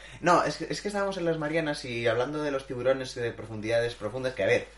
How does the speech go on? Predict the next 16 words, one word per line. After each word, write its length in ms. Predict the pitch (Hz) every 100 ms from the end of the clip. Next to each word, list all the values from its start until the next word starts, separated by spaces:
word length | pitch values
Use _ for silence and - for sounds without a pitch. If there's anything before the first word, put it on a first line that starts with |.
| - -
trescientos 400 | - - 113 143
metros 260 | 131 131 143
es 140 | 131
mucho 260 | 123 123 147
para 220 | 127 101
un 180 | 95 117
tiburón, 600 | 139 113 95 117 151 208 - -
teniendo 400 | 104 98 123 113
en 60 |
cuenta 560 | - 127 127 139 160 - -
su 280 | - - 90
tipo 240 | 104 104
de 120 | 87
dieta 380 | 82 117 127 139
y 80 | 123
tal. 240 | 90 78